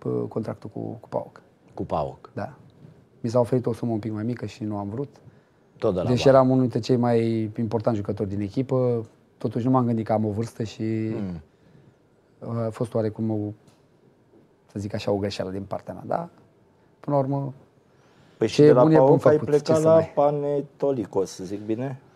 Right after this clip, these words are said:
Speaker 1: Da, a fost o perioadă în care am vrut să, am avut un impresar care a zis că mă duce în, uh, în China, în Arabia Saudită și în India, unde eram mult atunci.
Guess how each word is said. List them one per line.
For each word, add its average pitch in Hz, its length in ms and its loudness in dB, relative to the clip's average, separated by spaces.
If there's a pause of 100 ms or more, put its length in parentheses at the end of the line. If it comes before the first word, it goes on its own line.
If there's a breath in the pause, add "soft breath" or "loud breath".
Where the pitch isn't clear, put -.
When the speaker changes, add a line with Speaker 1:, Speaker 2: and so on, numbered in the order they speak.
(380 soft breath)
Speaker 1:
Da, 190 260 8
a 147 120 6 (140)
fost 202 240 4
o 175 60 4
perioadă 160 420 8 (580 loud breath)
în 143 120 2
care 143 580 8 (280)
am 135 140 4
vrut 139 180 0
să, - 120 2
am 131 880 -2
avut 135 240 2
un 135 60 2
impresar 120 320 2
care 113 160 2
a 113 40 2
zis 107 100 -6
că - 80 -8
mă 113 80 -2
duce 113 240 -6
în, 110 100 -2
uh, 104 1040 -8
în 104 160 -8 (180)
China, 110 540 -8 (540)
în 117 120 -6
Arabia 117 260 2
Saudită 107 540 -4
și 107 600 -10
în 113 140 0
India, 131 380 4 (180)
unde 110 140 -2
eram 113 160 0
mult 113 220 -4
atunci. 156 400 -6